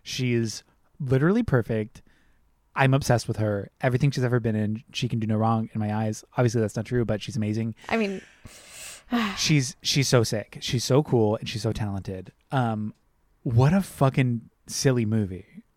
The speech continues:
Speaker 1: That first scene, I was like, "Oh, this is gonna be cool." And then they just, like, straight up cut her into pieces. And I was like, "Oh, no. Wait, no.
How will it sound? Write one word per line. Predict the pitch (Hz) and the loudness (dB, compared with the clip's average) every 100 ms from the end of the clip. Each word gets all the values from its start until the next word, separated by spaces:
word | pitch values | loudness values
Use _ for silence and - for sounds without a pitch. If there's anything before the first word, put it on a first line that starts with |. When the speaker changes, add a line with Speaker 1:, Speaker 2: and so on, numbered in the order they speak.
| - | 0
Speaker 1:
That | 143 - | 0 0
first | - 123 131 - | 2 4 4 0
scene, | - 127 113 113 120 | -4 0 2 2 0
I | 123 | 2
was | 123 123 | 2 2
like, | 120 - | 0 0
"Oh, | 226 233 | 4 6
this | 214 | 4
is | 202 | 2
gonna | 214 | 2
be | 196 | 2
cool." | - 220 147 135 | 2 2 2 2
And | 131 | 2
then | 131 | 4
they | 131 | 2
just, | 123 - | 0 0
like, | 127 113 - - _ _ _ _ _ - | 2 2 -2 -20 _ _ _ _ _ -12
straight | - 143 139 | -2 2 2
up | - | 0
cut | - 131 | -4 -2
her | 123 131 | 2 2
into | 123 | 2
pieces. | 117 123 113 131 135 151 160 - - | 0 0 0 2 2 0 -6 -6 2
And | |
I | 143 | 4
was | 139 | 6
like, | 135 135 | 2 0
"Oh, | 190 | 0
no. | 196 240 135 - _ _ _ - | 0 2 -2 -6 _ _ _ 4
Wait, | 202 165 - _ - | 4 4 0 _ -2
no. | 247 285 190 165 | 4 6 6 2